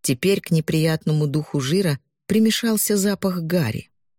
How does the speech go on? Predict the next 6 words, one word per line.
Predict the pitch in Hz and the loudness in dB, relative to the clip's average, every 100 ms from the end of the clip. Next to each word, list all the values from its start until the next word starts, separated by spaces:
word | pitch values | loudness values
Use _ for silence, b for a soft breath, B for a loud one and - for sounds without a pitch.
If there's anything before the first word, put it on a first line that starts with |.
| _ _ _ _ _ _ _ _ | _ _ _ _ _ _ _ _
Ак | 202 214 - | -4 -4 -8
закончила | - 185 202 220 214 - 196 | -2 -2 0 2 2 2 0
с | 190 | -2
шапочкой, | - 151 127 135 - - 139 - _ _ - | -2 -4 -4 -4 -6 -2 -4 -4 _ _ 0
и | 185 | 2
мастерица | 185 - 170 185 208 - 180 | 2 0 0 0 0 0 -2